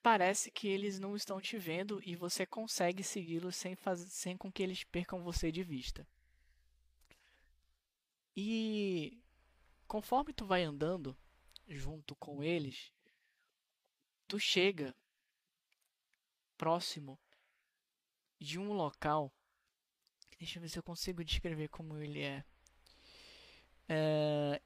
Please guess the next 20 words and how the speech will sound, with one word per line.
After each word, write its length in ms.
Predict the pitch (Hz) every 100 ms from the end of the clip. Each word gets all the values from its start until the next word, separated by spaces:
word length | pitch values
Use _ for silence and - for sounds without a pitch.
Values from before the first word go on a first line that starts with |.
| _ -
ele 160 | 190
parece 880 | 196 220 165 165 190 - - 156 156 _ _ _ _ _ _
como 240 | - 185 208
se 200 | - 226
fosse 1120 | - 202 202 208 - 226 220 214 202 180 160 _ _ _ _ _ _ _ _
um 120 | 202 247 -
palco 560 | 165 202 226 - 147 - _ _ _ -
de 280 | 175 156
um 220 | 196 214 208
programa 520 | - 220 190 202 220
tipo 280 | - 226 240
Domingão 420 | 226 220 208 202
do 80 | 214
Faustão, 500 | - 240 - 147 127
sabe? 300 | - 160 160
Tipo, 260 | 156 - -
tem 160 | - 175
lá 100 | 160
o 80 | 151 -
palco 580 | 190 214 220 - 226